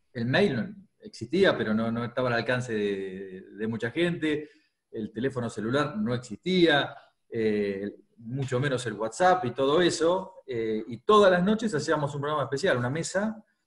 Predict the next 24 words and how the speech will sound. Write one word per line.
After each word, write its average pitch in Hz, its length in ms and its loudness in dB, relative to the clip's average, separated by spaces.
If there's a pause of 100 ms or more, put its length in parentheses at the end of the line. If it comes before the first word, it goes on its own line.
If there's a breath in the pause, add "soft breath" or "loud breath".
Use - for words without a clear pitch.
(200)
con 135 240 4
el 123 80 2
material 131 540 2
que 170 80 2
nos 156 180 -2
llegaba, 196 680 4 (880)
eh, 113 580 -2
y 131 60 -4
con 123 160 0
alguna, 113 1000 0
algún 113 200 -4
invitado 135 280 -2
especial, 156 320 0
y 175 60 4
además 131 340 0
comunicación 117 540 -4
telefónica. 117 480 -2
La, 107 160 -2
lo-, 110 160 -4
los 117 140 -4
papás 147 320 2
de 165 80 4
los 160 100 2
chicos 202 460 0